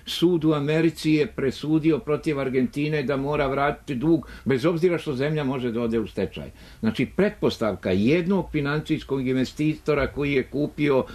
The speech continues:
akcije Argentine i po izuzetno niskoj ceni, mislim da se radilo o osam miliona evra. Osamsto miliona evra je Argentina davala i on nije pristao.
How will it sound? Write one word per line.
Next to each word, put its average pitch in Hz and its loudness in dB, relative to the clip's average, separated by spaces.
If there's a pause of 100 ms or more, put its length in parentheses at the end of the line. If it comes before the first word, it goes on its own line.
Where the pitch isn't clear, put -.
(160)
akcije 131 2
Argentine 120 0
i 131 -2
po 131 0
izuzetno 131 -2
niskoj 127 -2
ceni, 131 -2 (240)
mislim 131 2
da 123 2
se 123 0
radilo 135 0
o 117 0 (180)
osam 135 0
miliona 131 2
evra. 113 0 (180)
Osamsto 151 0
miliona 139 0
evra 131 0
je 117 -2 (160)
Argentina 131 0
davala 123 2
i 120 4
on 117 2
nije 110 4
pristao. 82 -6